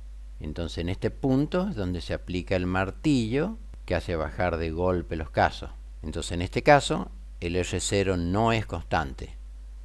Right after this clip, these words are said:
Hasta este punto tiene un valor y a partir de este punto tiene otro valor. Y otra cosa diferente es el análisis de este modelo,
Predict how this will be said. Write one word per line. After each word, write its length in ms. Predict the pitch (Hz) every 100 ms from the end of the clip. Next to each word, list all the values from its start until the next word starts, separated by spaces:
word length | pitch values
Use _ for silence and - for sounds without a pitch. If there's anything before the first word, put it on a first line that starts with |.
| - - - - - - - -
Hasta 260 | - 85 -
este 180 | - 87
punto 360 | - 95 85
tiene 180 | 82 87
un 100 | 92
valor 360 | 90 113 143 -
y 100 | 90
a 140 | 82
partir 360 | 80 76 92 90
de 60 |
este 160 | 92 -
punto 320 | - 92 92
tiene 220 | - 82
otro 180 | 82 80
valor. 360 | 73 73 65 - - - - - -
Y 80 | 90
otra 220 | 101 113
cosa 260 | 123 -
diferente 760 | 117 110 147 151 135 135 175 202 - - - -
es 180 | - 98
el 80 | 101
análisis 840 | 98 101 104 110 107 131 139 - - - -
de 120 | 87
este 180 | 92 98
modelo, 640 | 101 120 135 120 170